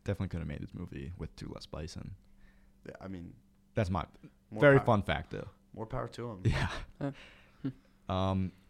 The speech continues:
Speaker 1: the other, like, fact I have about this is that it's the highest grossing Western of all time, which, I mean, you know, Westerns aren't really, uh, I guess, a fad as much as they were before.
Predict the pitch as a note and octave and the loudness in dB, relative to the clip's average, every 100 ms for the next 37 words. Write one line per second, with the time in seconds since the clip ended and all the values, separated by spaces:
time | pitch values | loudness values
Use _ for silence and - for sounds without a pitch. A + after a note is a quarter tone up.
0 | - G#2+ B2 D#3+ E3 C3 G#2+ G2 - G#2 | -6 4 8 8 8 6 6 4 4 4
1 | G2 F#2+ F#2+ F#2 F2+ F2+ F#2 F2 - F#2+ | 6 6 6 4 2 0 0 -2 -2 -2
2 | F2+ F#2+ - - F#2 D#2+ - F2+ B2+ - | -2 -4 -6 -6 -2 -2 0 2 0 2
3 | A2+ A2 F#2+ D#2 E2+ - D#2 D2+ - D2+ | 2 2 0 0 0 0 -4 -4 -4 -4
4 | E2+ - D#2 C2 - - _ - _ _ | -4 -4 -6 -6 -12 -20 _ -20 _ _
5 | - - - - F2 D#2 - - - _ | -20 -20 -20 -8 -6 -4 -8 -10 -16 _
6 | _ _ - - E2 D#2+ - - G#2+ F2+ | _ _ -14 -8 -6 -8 -10 -8 -2 0
7 | E2+ G2+ - G#2 - F#2+ F2 F#2 F2 F2 | 2 2 2 -2 -2 -2 -2 -2 0 0
8 | D#2+ D#2 - - - - - - E2 D2 | 0 -4 -10 -20 -20 -20 -16 -4 -2 0
9 | C#2+ E2 E2 D2+ - - D2+ D#2 E2 E2+ | 0 -2 -2 -4 -8 -2 0 0 0 -4
10 | E2 E2 E2 D#2+ D2+ D#2+ D#2 D#2 - - | -6 -6 -6 -6 -4 -4 -4 -4 -6 -12
11 | - - D#2 F#2+ | -10 -4 -2 -2